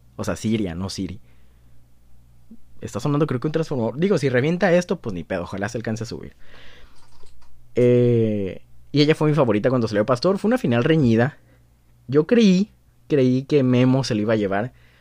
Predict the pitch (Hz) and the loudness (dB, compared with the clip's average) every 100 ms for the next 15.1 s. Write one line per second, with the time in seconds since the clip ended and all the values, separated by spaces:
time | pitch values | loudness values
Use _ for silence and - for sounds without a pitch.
0 | _ - 175 233 240 165 143 117 107 101 | _ -4 -2 0 -2 -2 -2 -2 -4 -6
1 | - 117 120 123 127 131 117 95 - 107 | -4 -2 0 0 0 0 -2 -4 -4 -4
2 | 131 127 120 95 85 85 - _ - - | -4 -4 -2 -2 -2 -4 -10 _ -20 -18
3 | - 107 160 156 135 117 113 113 135 139 | -8 -4 -2 0 0 -2 -2 -2 0 0
4 | 117 120 127 123 117 110 - 117 117 - | -2 -2 -4 -4 -2 0 0 -4 -12 -16
5 | - - - - 110 92 101 110 113 104 | -20 -20 -18 -14 -8 -4 -2 0 4 4
6 | 120 143 - - - - _ _ - - | 4 0 -16 -20 -20 -20 _ _ -20 -20
7 | _ - - - - 135 117 107 113 127 | _ -20 -20 -20 -14 -2 0 2 2 2
8 | 117 127 - _ _ - - _ - - | 2 0 -2 _ _ -20 -20 _ -20 -10
9 | 98 104 104 120 120 127 117 98 95 - | -2 0 0 -2 0 0 0 -2 -8 -20
10 | - - - _ - 110 117 113 113 101 | -20 -20 -20 _ -10 -6 -4 0 0 0
11 | 101 110 156 196 - - - - - 170 | -2 -4 -6 -12 -14 -20 -20 -12 -6 -4
12 | 139 - - 120 117 107 98 98 117 107 | -6 -10 -8 -6 -6 -6 -4 -4 -2 -2
13 | 104 90 - - - - - - - - | -2 -6 -8 -8 -10 -12 -16 -20 -20 -20
14 | - - - - - 104 - 107 104 117 | -20 -20 -20 -18 -12 -10 -4 -4 -2 -6